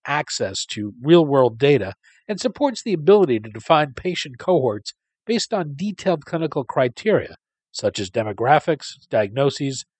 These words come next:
medications, and lab test results, and supports the collection of biospecimens at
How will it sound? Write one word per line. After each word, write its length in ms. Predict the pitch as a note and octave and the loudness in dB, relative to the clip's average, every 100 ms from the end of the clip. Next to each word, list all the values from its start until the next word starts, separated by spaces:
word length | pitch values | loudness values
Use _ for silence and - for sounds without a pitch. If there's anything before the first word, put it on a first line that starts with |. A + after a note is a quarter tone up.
| _ _ | _ _
medications, 640 | E3+ G3+ - D#3+ D#3+ D3+ C3+ | 2 2 2 0 0 -6 -8
and 80 | B2+ | -2
lab 300 | B2+ B2+ A#2+ | 2 0 -2
test 360 | - G#3 - A2+ | -2 0 0 -10
results, 440 | F#2 F#2 - - _ _ _ G3+ | -10 -10 -12 -18 _ _ _ -12
and 80 | |
supports 420 | - F#3+ - A#3 - | -10 -6 2 2 0
the 140 | G#3+ | -10
collection 500 | - G#3 G3+ - B2+ | 0 2 2 -2 -6
of 140 | G#2+ - | -8 -2
biospecimens 1040 | A2+ D3+ D3 - - F3+ - A2 F#2 G2+ | 0 2 0 -4 -2 -2 -2 -6 -10 -12
at 100 | G#2+ | -12